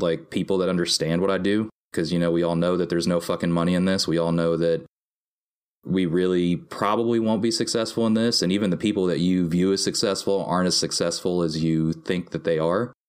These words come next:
'cause they're still taking sixty-five dollar commissions <laughs> at their fucking table. <laughs> Like,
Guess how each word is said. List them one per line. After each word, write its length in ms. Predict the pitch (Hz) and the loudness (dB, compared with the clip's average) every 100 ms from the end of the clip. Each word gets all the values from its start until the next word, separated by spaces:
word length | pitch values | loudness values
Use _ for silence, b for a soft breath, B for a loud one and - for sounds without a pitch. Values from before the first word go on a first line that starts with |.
| _ _ - | _ _ -6
'cause 120 | 87 | -2
they're 100 | 87 | -2
still 240 | - 90 92 | -2 -2 0
taking 420 | 95 85 92 90 | -2 0 0 0
sixty-five 720 | - 90 - 95 - 95 90 | 0 0 -2 -2 0 0 0
dollar 220 | 90 90 | 0 0
commissions 560 | - 90 90 - 98 98 | 0 -2 -2 0 0 0
<laughs> 40 | 110 | -2
at 40 | |
their 120 | 107 | -4
fucking 340 | - 95 110 92 | -2 -2 -2 0
table. 480 | 87 101 120 123 | 0 2 0 -2
<laughs> 20 | - | -4
Like, 300 | - - | -6 -10